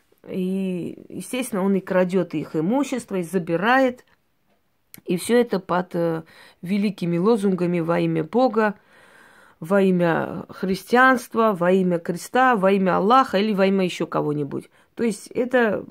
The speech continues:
такие громкие, громогласные лозунги для того, чтобы, м, показать, как бы, что, ну, особо-то и преступлений я не делаю, да. Я следую законам Бога, хотя где там написано,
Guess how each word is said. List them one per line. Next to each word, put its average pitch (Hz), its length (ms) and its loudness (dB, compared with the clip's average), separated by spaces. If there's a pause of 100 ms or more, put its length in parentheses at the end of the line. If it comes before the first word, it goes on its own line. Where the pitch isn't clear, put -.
(120)
такие 196 280 -6
громкие, 208 440 0
громогласные 185 720 0
лозунги 208 580 0 (640)
для 185 120 -8
того, 190 200 0
чтобы, 175 520 -2
м, 147 600 -10
показать, 185 520 -4 (380)
как 208 220 -6
бы, 180 140 -2
что, - 460 -10
ну, 240 300 -6 (560)
особо-то 208 540 0
и 185 60 0
преступлений 196 720 -2
я 170 180 -2
не 175 160 -2
делаю, 139 440 -6
да. 175 300 -6 (600)
Я 226 420 0
следую 208 460 0
законам 175 500 -2
Бога, 156 260 -4
хотя 165 280 -8
где 175 180 -4
там 175 180 -4
написано, 175 640 -6